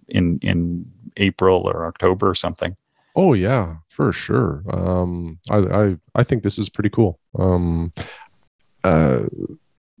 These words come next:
Speaker 2: you know, I, I don't really have the aperture <laughs> for it, but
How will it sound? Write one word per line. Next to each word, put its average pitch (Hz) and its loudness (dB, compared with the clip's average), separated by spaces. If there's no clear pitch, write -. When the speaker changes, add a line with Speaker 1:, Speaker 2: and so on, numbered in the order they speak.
Speaker 2:
you 120 -2
know, 104 0
I, 104 0
I 113 0
don't 110 -2
really 101 0
have 101 -2
the 95 -4
aperture 110 -4
<laughs> - -
for - 0
it, 123 4
but - 0